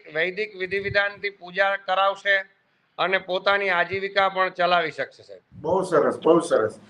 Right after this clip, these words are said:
Speaker 2: અને, અ, તમે ભોજનાલય તો ત્યાં છે જ, ચાલતું જ હોય છે, બહુ સરસ મજાનું. આ કન્યા સહાય યોજના શું છે એની થોડી વાત કરો.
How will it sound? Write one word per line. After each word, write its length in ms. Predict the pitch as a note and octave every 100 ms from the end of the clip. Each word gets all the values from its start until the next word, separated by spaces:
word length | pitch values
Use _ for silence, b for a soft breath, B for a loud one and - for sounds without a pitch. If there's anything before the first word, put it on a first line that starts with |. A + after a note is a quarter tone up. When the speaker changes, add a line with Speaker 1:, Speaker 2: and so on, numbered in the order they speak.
| B B B
Speaker 2:
અને, 440 | F#3 A3 B3 B3 A#3
અ, 560 | A3 A3 G3 F#3+ F#3 F3 F#3+
તમે 300 | F#3+ A#3 A3+
ભોજનાલય 720 | D#3+ E3+ F3+ A3+ A3+ A3+ A3
તો 180 | A3+ A3+
ત્યાં 280 | A3+ A3
છે 200 | A3 A3+
જ, 140 | A3+ A3 F#3 - _ _ F3+ F3 -
ચાલતું 440 | F#3 F3 F#3 A3 G3+
જ 40 |
હોય 160 | F#3 E3+
છે, 180 | E3 D#3+
બહુ 140 | E3
સરસ 380 | D3 D#3+ F3 E3+
મજાનું. 420 | D#3 D3+ D#3+ E3 - B B B
આ 100 | G#3+
કન્યા 560 | A3 - F3+ A3 C#4 D4
સહાય 380 | - C#4 C4+ C#4
યોજના 500 | C4 B3+ B3+ C4+ B3+
શું 320 | A3+ B3+ B3+
છે 140 | A3
એની 260 | G#3+ G3 A#3+
થોડી 520 | A#3 A3 G#3+ G#3 F#3 -
વાત 440 | D3+ D#3+ - -
કરો. 320 | C#3 A#2+ A#2